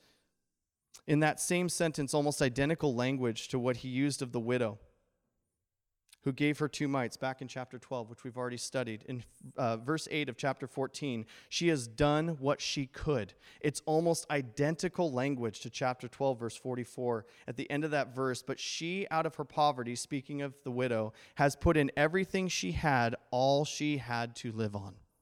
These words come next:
When it says she has done all, or she has done what she could,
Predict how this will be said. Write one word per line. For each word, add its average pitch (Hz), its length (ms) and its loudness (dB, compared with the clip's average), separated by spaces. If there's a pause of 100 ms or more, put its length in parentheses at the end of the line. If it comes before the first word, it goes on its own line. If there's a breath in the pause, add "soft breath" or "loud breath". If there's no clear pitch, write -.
(1040 soft breath)
When 147 160 6
it 151 120 4
says 180 280 2
she 170 220 2
has 151 160 4
done 160 260 2 (100)
all, 151 480 2
or 147 80 0
she - 140 0
has 135 140 2
done 147 260 0
what 165 140 -2
she - 200 -6
could, 156 520 -4